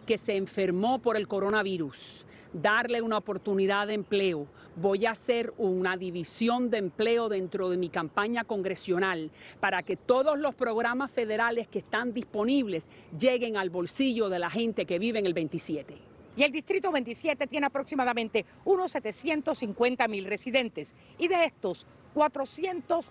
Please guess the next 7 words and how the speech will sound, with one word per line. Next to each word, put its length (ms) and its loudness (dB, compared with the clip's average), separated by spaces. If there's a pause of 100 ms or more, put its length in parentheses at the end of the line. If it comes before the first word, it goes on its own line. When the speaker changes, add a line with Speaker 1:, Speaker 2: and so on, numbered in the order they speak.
Speaker 2:
cuarenta 500 2
mil 300 0 (320)
votantes 500 0
registrados. 720 -2 (420)
María 220 4
Elvira 240 -2
Salazar 480 0